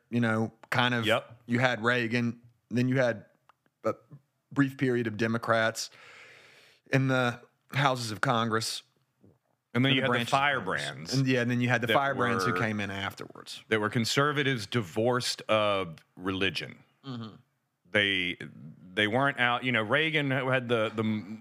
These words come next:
Speaker 2: the moral majority. <clears throat>
Speaker 1: Right.
Speaker 2: Reagan had the war on drugs, however retarded and ill-conceived that was. It came from a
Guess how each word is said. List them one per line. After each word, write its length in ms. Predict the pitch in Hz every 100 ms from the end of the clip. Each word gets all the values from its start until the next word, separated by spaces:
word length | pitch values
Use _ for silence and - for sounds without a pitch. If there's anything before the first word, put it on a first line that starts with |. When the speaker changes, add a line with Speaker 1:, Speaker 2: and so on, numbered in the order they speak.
| 139
Speaker 2:
the 100 | 143
moral 300 | 143 139 123
majority. 640 | 113 - 214 170 - - -
<clears throat> 40 | 240 285 262 -
Speaker 1:
Right. 240 | 135 120 - _ - - -
Speaker 2:
Reagan 340 | 107 123 139 135
had 320 | 120 117 107
the 320 | 101 95 90 - - - -
war 280 | 110 123
on 180 | 117 101
drugs, 420 | 95 127 165 87 82
however 480 | 104 107 95 95 92
retarded 640 | 90 95 - 107 98 90
and 220 | 87 85 82 - - -
ill-conceived 680 | - 107 101 101 - 98 85
that 260 | 110 185 147
was. 400 | 110 101 101 -
It 180 | 107 -
came 320 | 135 127 123
from 240 | - 110 104
a 340 | 92 90 85